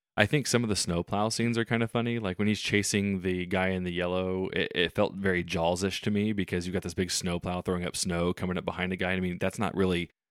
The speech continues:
Liam getting in on the humor. It's just kind of the movie, even though it's Liam driving. So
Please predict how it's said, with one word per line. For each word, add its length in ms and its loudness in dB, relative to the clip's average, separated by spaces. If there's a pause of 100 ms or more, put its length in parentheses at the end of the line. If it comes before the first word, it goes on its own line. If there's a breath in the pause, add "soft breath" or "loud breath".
(240)
Liam 400 0
getting 220 2
in 100 0
on 80 0
the 80 -2
humor. 320 -2
It's 140 -4
just 180 -4
kind 200 -6
of 140 -6
the 100 -6
movie, 300 0
even 160 0
though 120 -2
it's 120 -6
Liam 260 -2
driving. 400 0
So 160 4